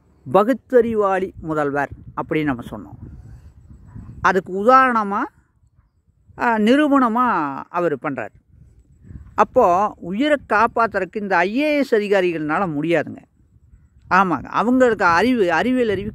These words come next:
கிடையாதுங்க. "என்ன இப்படி சொல்றாரு இவரு, சாதாரண ஒரு மனுஷன்?"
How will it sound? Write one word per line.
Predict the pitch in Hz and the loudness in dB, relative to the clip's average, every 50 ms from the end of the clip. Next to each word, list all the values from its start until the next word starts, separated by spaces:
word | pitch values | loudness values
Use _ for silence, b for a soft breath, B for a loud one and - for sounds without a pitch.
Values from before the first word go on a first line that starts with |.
| - | -8
கிடையாதுங்க. | - 175 180 202 220 220 175 131 - - - - _ - _ - - - - - - - _ _ _ _ _ _ - | -4 -2 0 2 2 2 0 -2 -6 -14 -20 -20 _ -20 _ -20 -20 -20 -20 -20 -20 -20 _ _ _ _ _ _ -2
"என்ன | 214 269 294 320 311 | 0 0 2 2 0
இப்படி | 262 208 - 254 233 - | 0 -2 -2 -4 -2 2
சொல்றாரு | 233 220 208 196 196 185 175 175 170 | 2 2 4 4 4 2 2 0 -2
இவரு, | 170 170 185 | -2 -2 -2
சாதாரண | 208 - - 175 175 180 180 190 208 220 220 202 | -2 -2 0 0 0 0 -2 -4 -6 -4 -6 -4
ஒரு | 190 185 170 | -4 -6 -6
மனுஷன்?" | 156 160 165 165 - - 170 160 156 | -6 -8 -10 -10 -6 -4 -4 -4 -4